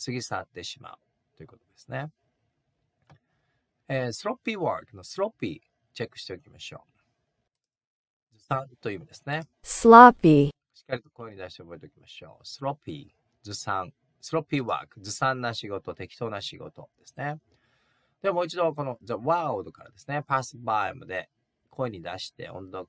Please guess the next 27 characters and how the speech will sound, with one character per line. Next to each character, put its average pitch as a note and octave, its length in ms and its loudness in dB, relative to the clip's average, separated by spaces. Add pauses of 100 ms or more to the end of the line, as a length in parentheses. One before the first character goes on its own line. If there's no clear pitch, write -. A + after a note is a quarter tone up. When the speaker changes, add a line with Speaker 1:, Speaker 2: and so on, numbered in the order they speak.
Speaker 1:
を F2+ 140 -14
し - 100 -16
て G#2+ 180 -10
ス - 140 -16
ピ - 120 -16
ー - 20 -20
キ G#2 120 -18
ン G2 40 -14
グ F#2+ 80 -12
力 E2+ 220 -14
を D#2+ 40 -12
上 E2 60 -14
げ F2 100 -14
ま D#2+ 140 -20
し - 160 -16
ょ - 180 -12
う。 - 400 -20 (600)
The B2 60 -6
world D#3+ 300 -2
is D3 220 -6
harsh, - 480 -12 (120)
but A2+ 240 -2
it D3 200 -6
can G#2 240 -4
also C#3 400 -8
be G2+ 180 -8
warm. F#2 460 -8